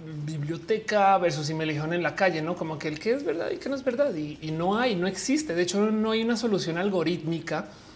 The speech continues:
que pueda determinar la verdad. Ese es un tema. Y entonces hay mucha gente que ha tratado de, de, de aterrizar el, lo que podemos decir es en quién sí puedes confiar y en quién no.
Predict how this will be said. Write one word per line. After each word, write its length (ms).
que 100
pueda 480
determinar 640
la 160
verdad. 380
Ese 160
es 80
un 80
tema. 240
Y 60
entonces 680
hay 140
mucha 260
gente 320
que 180
ha 120
tratado 380
de, 100
de, 200
de 160
aterrizar 440
el, 340
lo 200
que 100
podemos 240
decir 280
es 180
en 240
quién 340
sí 120
puedes 280
confiar 640
y 60
en 100
quién 360
no. 200